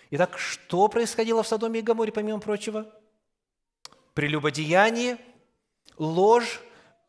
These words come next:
поддерживают, поощряют злодеев, никто не обращается от своего нечестия. Вот это о ком идет речь. Следующая книга.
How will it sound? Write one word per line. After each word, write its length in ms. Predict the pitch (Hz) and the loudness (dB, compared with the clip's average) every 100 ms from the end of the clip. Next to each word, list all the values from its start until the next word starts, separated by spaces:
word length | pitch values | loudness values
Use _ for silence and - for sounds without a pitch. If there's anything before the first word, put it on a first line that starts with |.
| _ - | _ 4
поддерживают, 1160 | 202 160 147 247 233 190 175 156 139 123 - | 4 4 0 4 4 4 -2 -2 -2 -2 0
поощряют 640 | 202 185 - 208 196 180 147 | 4 4 4 2 2 2 0
злодеев, 920 | 127 151 151 131 139 220 262 220 - - - - - | -4 2 2 0 -4 0 0 -2 -8 -18 -20 -16 -6
никто 460 | 175 247 - 277 | -2 -2 0 0
не 100 | 240 | 2
обращается 1080 | 226 208 - - 190 190 185 - 165 156 - - _ _ _ _ | 2 2 0 -2 2 0 -2 0 0 0 -6 -20 _ _ _ _
от 220 | - 151 151 | -4 -4 -4
своего 920 | - 135 135 117 117 113 113 113 - _ _ - | -8 -6 -6 -6 -4 -2 -4 -8 -20 _ _ -12
нечестия. 760 | 113 113 120 98 - - 85 - _ - | -10 -8 -8 -8 -12 -18 -20 -20 _ -12
Вот 520 | 120 196 202 - - _ _ _ _ - | -2 -2 -2 -10 -12 _ _ _ _ -6
это 720 | 139 139 135 120 117 - - _ _ _ _ _ _ _ - | -6 -6 -6 -4 -6 -8 -20 _ _ _ _ _ _ _ -8
о 100 | 120 | -6
ком 260 | 123 110 | -6 -8
идет 260 | 95 90 - | -10 -12 -14
речь. 380 | - - - - _ _ _ _ _ | -16 -14 -18 -20 _ _ _ _ _
Следующая 460 | - 214 233 - 160 | 0 0 2 -2 -4
книга. 480 | 160 143 110 95 | -4 -4 -4 -6